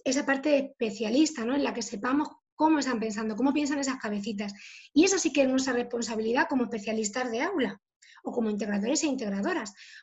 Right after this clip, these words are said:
porque somos el flotador de ese centro preferente. Y esto es así, o sea, más en este año en el que estamos empezando, que es una locura. Yo las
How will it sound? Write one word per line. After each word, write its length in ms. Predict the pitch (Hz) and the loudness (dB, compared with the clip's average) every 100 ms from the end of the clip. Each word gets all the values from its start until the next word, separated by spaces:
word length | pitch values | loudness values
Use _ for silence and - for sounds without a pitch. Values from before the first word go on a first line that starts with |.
| - | -2
porque 240 | 240 226 | 0 2
somos 600 | - 285 320 294 415 - _ _ _ _ | 2 2 4 2 -2 -10 _ _ _ _
el 140 | 247 220 | -2 0
flotador 400 | 240 208 202 262 | 0 0 0 2
de 100 | 339 | 0
ese 200 | 339 262 | 0 -4
centro 280 | 233 208 208 | -4 -4 -4
preferente. 640 | 220 - 214 202 - - _ _ _ - - | -6 -4 -2 -2 -4 -12 _ _ _ -20 -4
Y 140 | 240 | 4
esto 220 | 285 - 349 | 4 4 2
es 100 | 277 | 2
así, 340 | 208 262 233 | 0 0 0
o 60 | 208 | 0
sea, 160 | 220 | -2
más 200 | 226 294 | 0 0
en 80 | 302 | 0
este 200 | 302 294 | 0 0
año 160 | 269 320 | 2 2
en 60 | |
el 80 | 254 | 2
que 60 | 214 | -2
estamos 260 | 208 262 302 | -2 -2 -2
empezando, 600 | 262 226 226 233 320 - | -2 -4 -4 -2 -4 -4
que 100 | 277 | -6
es 120 | 262 | 0
una 220 | 262 294 | 2 2
locura. 600 | 247 208 202 214 208 277 - _ - - - | 0 -2 -2 -2 -2 -2 -6 _ -20 -20 -6
Yo 100 | 233 | 2
las 140 | 269 | 2